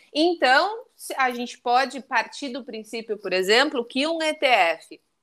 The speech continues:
nesse momento, onde você tem o preço das commodities em alta, sendo a China uma das principais economias que fazem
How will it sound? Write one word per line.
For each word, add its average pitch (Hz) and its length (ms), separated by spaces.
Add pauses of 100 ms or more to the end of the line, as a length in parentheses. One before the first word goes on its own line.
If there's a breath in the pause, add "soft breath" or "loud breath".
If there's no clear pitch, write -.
(480)
nesse 233 460
momento, 202 600
onde 233 340
você 240 360
tem 165 300
o 165 60
preço 214 480
das 220 220
commodities 233 800
em 247 160
alta, 147 380
sendo 247 460
a 247 100
China 156 480
uma 220 480
das 196 320
principais 208 1120
economias 185 680
que 180 100
fazem 220 560